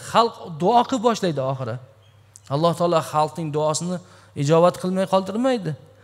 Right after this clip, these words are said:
Haligi odamni u mansabdan olib qo'yadi. Ana shu mansabdan olinishi o'sha odamga yaxshilik. Chunki u davom etsa, battar do'zaxdagi o'rni chuqurlashib bora-, boraverar edi. Ammo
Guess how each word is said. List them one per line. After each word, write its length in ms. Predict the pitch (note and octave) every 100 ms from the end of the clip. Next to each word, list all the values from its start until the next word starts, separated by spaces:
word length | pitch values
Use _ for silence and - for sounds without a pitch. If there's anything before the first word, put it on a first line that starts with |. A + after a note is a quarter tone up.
| _ _
Haligi 340 | D3 D#3+ F#3+
odamni 440 | F#3+ D#3+ D#3 D#3+ A3
u 100 | F#3+
mansabdan 540 | D3 D3 C#3+ C3+ D#3+
olib 200 | D3 C#3 -
qo'yadi. 320 | G#2+ F2+ - - _ _ _ _ _ _ _ - - - -
Ana 160 | F3 G3+
shu 120 | B3+
mansabdan 580 | G3 G3 G3+ G3+ - A3+
olinishi 520 | F3 F#3 G3 G3+ -
o'sha 260 | A3 F3 A3
odamga 380 | F#3 F3+ G3 G3
yaxshilik. 480 | D#3 - F3+ C#3+ - - _ _ _ _ - _
Chunki 280 | - A#3 A#3+
u 140 | B3 A#3
davom 360 | F3 A3 B3+ C4
etsa, 320 | A3+ - D#3 A#2+ -
battar 520 | D#3+ G#3 - - C#4
do'zaxdagi 680 | A#3+ G#3+ G#3+ G#3 E3+ G#3+ G3+
o'rni 300 | G#3 F#3+ G3 -
chuqurlashib 540 | - E3 D#3+ D#3 D#3
bora-, 360 | C#3 D3 C#3 C#3+
boraverar 480 | C3 C#3 D3 E3 B2
edi. 240 | F2 - - - _ _ _ _ _ _ _ _ - -
Ammo 360 | C#3+ D3+ E3+